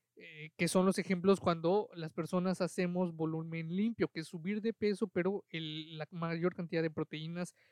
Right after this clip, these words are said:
posibles para subir músculo y lo menor de grasa. Entonces, pero normalmente, y es muy común que pase al revés, que las, normalmente las personas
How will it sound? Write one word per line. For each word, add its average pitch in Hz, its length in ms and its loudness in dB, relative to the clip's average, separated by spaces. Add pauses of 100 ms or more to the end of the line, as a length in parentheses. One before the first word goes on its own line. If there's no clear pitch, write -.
(180)
posibles 175 500 0
para 147 160 -4
subir 170 300 0
músculo 196 580 2
y 170 80 -8
lo 160 140 -6
menor 156 480 2
de 147 140 -4
grasa. 139 360 -10 (760)
Entonces, 160 420 2 (760)
pero 226 440 6 (280)
normalmente, 214 720 2
y 175 200 0
es 185 100 2
muy 185 260 2
común 208 380 2
que 185 100 0
pase 156 480 2
al 160 100 -4
revés, 190 360 0
que 175 100 -6
las, 151 140 -4
normalmente 180 420 0
las 196 160 2
personas 233 680 2